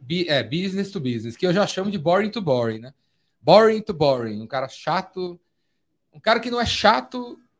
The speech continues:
que transforma o trabalho dele, que não é chato, numa coisa chata, porque ele acha que é chato. E aí o outro cara que não é chato, fica chato também, porque a chatice do cara que dá a cabeça dele, que acha que tem que ser chato.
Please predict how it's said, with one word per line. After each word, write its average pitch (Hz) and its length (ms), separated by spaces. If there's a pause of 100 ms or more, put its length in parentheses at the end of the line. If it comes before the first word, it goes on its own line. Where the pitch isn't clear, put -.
(100)
que 202 80
transforma 190 520
o 185 40
trabalho 175 440
dele, 170 360
que - 120
não 190 140
é 196 60
chato, 175 580
numa 170 180
coisa 165 200
chata, 160 440
porque 156 200
ele 160 120
acha 147 360
que - 100
é 160 60
chato. - 440 (560)
E 139 120
aí 131 280
o 147 80
outro 143 300
cara 156 320
que 165 120
não 151 80
é - 20
chato, - 420
fica - 180
chato - 280
também, 139 300
porque - 140
a 143 40
chatice - 440
do 147 60
cara 143 500 (640)
que 143 400
dá 135 120
a - 20
cabeça 135 400
dele, 127 480
que - 280
acha 131 220
que - 100
tem 135 100
que 123 80
ser 139 100
chato. - 340